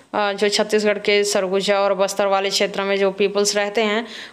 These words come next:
उन लोग क्या करते हैं? Hunting करने का काम करते हैं, gathering forest product, जो भी forest से हमें products मिलते हैं, वो सारी चीज़ों को gathering करने का इन लोगों का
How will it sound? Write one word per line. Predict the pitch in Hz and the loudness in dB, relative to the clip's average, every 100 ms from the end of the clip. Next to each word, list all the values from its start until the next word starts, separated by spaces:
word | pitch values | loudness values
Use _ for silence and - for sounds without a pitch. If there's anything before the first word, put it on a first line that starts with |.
| - | -2
उन | 226 | 2
लोग | 226 | 2
क्या | 226 233 | 2 0
करते | 233 226 240 | 0 0 0
हैं? | 247 | 0
Hunting | 202 214 220 220 | 0 2 2 2
करने | 214 208 | 2 0
का | 208 214 | -2 -2
काम | 202 202 | -2 -2
करते | 208 202 202 | -2 -2 0
हैं, | 226 247 | 0 0
gathering | 220 208 208 214 220 | 0 0 0 0 0
forest | 220 214 220 254 - - - - | 2 2 2 0 -4 -14 -10 0
product, | 240 214 185 | 0 0 -2
जो | 202 190 | 0 2
भी | 208 | 2
forest | 208 208 208 208 208 | 2 2 2 0 -2
से | 202 | -2
हमें | 214 202 208 | 0 0 0
products | 202 185 190 - | 0 0 -2 -2
मिलते | 202 196 226 | 0 0 0
हैं, | |
वो | 269 254 | 2 2
सारी | 233 208 208 | 2 0 -2
चीज़ों | 202 190 | 0 0
को | 185 269 294 - - - | 2 0 0 -12 -12 -2
gathering | 247 247 247 | -2 0 0
करने | 214 202 | 0 -2
का | 196 208 | -2 -2
इन | 196 | 0
लोगों | 196 196 | -2 0
का | 269 339 | -2 -2